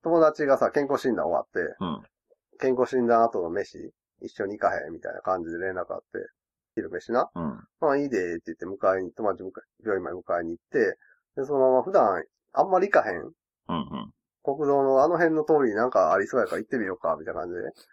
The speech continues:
Speaker 2: うんうん。
Speaker 1: うーんって走って、なんか昔からある喫茶店みたいなところ。
Speaker 2: おう。
Speaker 1: で、昼飯時やってんけど、まあ、車が三、駐車場半分ぐらい埋まってて、で、結構休みの日とかは、バイクも結構止まってんねん。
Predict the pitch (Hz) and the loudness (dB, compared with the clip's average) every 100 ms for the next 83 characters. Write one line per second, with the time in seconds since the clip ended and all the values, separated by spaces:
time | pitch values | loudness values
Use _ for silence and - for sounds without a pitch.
0 | _ 90 82 71 101 101 104 - 92 - | _ -6 -6 -6 -4 -4 -4 -8 -16 -12
1 | - 104 147 139 165 123 - - 117 117 | -8 -4 -4 -4 -2 -2 -2 2 2 2
2 | 113 - - 127 98 87 82 87 87 - | -2 -2 0 2 0 -2 -4 -4 -4 -8
3 | _ 95 90 73 - _ _ 180 135 - | _ 0 2 0 -4 _ _ 2 2 0
4 | _ _ _ - 175 165 165 165 165 151 | _ _ _ -4 4 6 6 6 4 4
5 | 151 151 120 156 123 117 98 - - - | 2 4 4 6 6 6 6 4 -2 -2
6 | 135 120 113 104 - 110 107 107 104 107 | 2 4 6 4 6 4 4 0 -4 -8
7 | _ _ _ _ _ - 170 175 135 143 | _ _ _ _ _ 0 2 4 4 4
8 | 143 127 92 85 - 87 139 101 - _ | 6 6 4 -2 -4 -2 2 2 -2 _
9 | _ _ 180 - - 208 - 220 202 165 | _ _ -6 2 4 4 2 4 4 4
10 | 160 120 160 202 180 - - 208 240 220 | 0 -2 2 4 4 2 2 4 4 2
11 | 127 127 110 113 104 - 95 85 | 2 2 -2 2 2 2 -2 -4